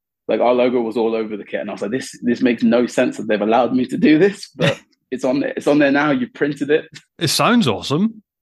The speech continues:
Speaker 1: It's great. So we did the photo shoot for it and everything. All the kits were made. So obviously we were a month away from Europe. And I was like, "We're actually gonna wear this." And then it happened. And then never.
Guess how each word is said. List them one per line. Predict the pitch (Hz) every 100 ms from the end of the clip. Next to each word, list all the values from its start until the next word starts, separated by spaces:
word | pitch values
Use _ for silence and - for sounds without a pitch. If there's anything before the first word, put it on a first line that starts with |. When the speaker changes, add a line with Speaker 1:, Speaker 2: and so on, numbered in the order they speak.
| -
Speaker 1:
It's | 160 -
great. | 135 131 -
So | 135
we |
did | 147
the | 151
photo | 143 147 156
shoot | - 120
for | 120
it | 104
and |
everything. | 113 117 - 85 - _ _ -
All | 143 139
the | 123
kits | - 113
were | 120
made. | 107 107 95 - _ _ -
So | 117
obviously | 110 107
we | 104
were | 104 101 98 - _ -
a |
month | 113 113 -
away | 113 107
from | - 107
Europe. | 113 98 - _ _
And | 95
I | 95
was | 98
like, | 98
"We're | 101
actually | - 110
gonna | 95
wear | 104 113
this." | 101 -
And | 104
then | 98
it | 92
happened. | 107 - 95 92
And | 95
then | 92 101 - _ _ - - _ -
never. | 120 110